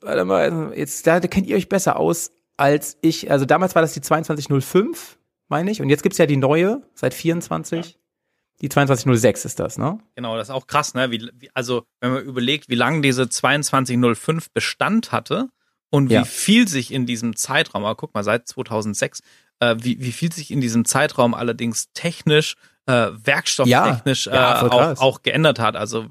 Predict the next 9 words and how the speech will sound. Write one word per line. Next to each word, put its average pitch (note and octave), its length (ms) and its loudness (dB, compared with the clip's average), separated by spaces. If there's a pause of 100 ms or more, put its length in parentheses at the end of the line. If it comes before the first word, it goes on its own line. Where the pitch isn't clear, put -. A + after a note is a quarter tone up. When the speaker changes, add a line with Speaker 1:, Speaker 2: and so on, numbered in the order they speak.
(100)
Speaker 2:
wenn A2+ 400 -8
wir A#2+ 180 2
über, A#2 340 2
über A#2 220 2
Carbon, A#2 460 0
über G#2+ 220 -2
G A2+ 200 -4
F - 140 -10
K B2+ 260 0